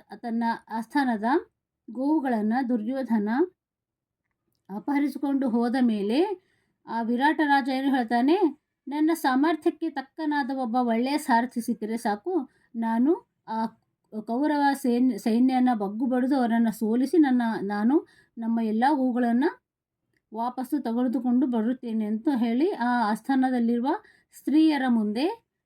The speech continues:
ಜಂಬ ಕೊಚ್ಕೊಂಡು ಹೇಳ್ತಾ ಇರ್ತಾನೆ. ಆ ಆಸ್ಥಾನದಲ್ಲಿ ಪಾಂಡವರು ತಮ್ಮ ತಮ್ಮ ಒಂದು, ಆ, ವೇಷವನ್ನ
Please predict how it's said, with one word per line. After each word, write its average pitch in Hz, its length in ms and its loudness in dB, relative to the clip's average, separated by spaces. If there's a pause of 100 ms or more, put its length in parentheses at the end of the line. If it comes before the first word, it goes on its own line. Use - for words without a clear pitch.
ಜಂಬ 269 420 -2
ಕೊಚ್ಕೊಂಡು 277 520 -2
ಹೇಳ್ತಾ 226 320 -2
ಇರ್ತಾನೆ. 180 460 -2 (120)
ಆ 269 240 -4
ಆಸ್ಥಾನದಲ್ಲಿ 262 960 0 (460)
ಪಾಂಡವರು 277 560 0
ತಮ್ಮ 269 300 -2
ತಮ್ಮ 262 280 0
ಒಂದು, 262 560 0 (680)
ಆ, 226 400 -2 (360)
ವೇಷವನ್ನ 302 540 4